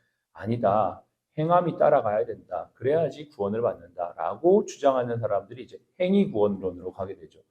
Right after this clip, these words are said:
양극단으로 가는 경우가 있고요. 이 둘 사이에서 명확하게 정리되지 않은 채 두리뭉실한 신앙관을 가진 사람들도 있습니다.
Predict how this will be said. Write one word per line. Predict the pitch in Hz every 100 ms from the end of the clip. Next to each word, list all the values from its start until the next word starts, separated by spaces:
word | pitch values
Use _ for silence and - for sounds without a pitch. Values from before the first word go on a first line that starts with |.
| _ _
양극단으로 | 101 107 117 120 113 131 123 107 95
가는 | 92 92 92
경우가 | 92 98 90
있고요. | - 87 82 101 156 _ _ _ _ _ _
이 | 180 190
둘 | 143 135
사이에서 | 139 143 139 123 127 101
명확하게 | 98 131 143 170 156
정리되지 | - 104 123 131 147 135
않은 | 82 98 110
채 | - 90 92 - _ _ _ -
두리뭉실한 | 113 113 113 113 110 110
신앙관을 | 110 143 143 139 113 104 98
가진 | 90 90 92
사람들도 | 127 127 107 92 90
있습니다. | 92 - 110 92 87